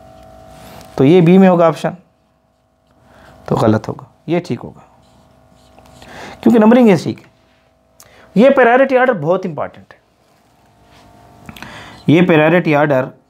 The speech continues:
बहुत ज़्यादा इंपॉर्टेंट है। नोमेनक्लेचर आप देना चाहते हैं, मेन जो है इसमें आपका मसला हल हो जाएगा, ठीक है। इसको अच्छे तरीके से आपने नोट करना है। तो हमारा आज का लेक्चर है ये,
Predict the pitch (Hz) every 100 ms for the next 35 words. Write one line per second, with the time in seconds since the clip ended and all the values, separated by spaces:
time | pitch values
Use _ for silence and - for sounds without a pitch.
0 | _ _ 113 113 143 147 131 131 123 117
1 | 110 123 117 113 110 - 113 113 110 113
2 | 117 131 123 120 120 117 110 - 123 110
3 | 147 226 196 180 156 160 180 170 143 131
4 | - 147 135 165 139 151 131 139 127 117
5 | 110 92 - - - - _ _ - -
6 | _ 190 185 - - 254 214 190 175 156
7 | 147 151 139 139 139 160 143 143 143 143
8 | 151 143 147 147 147 175 156 147 143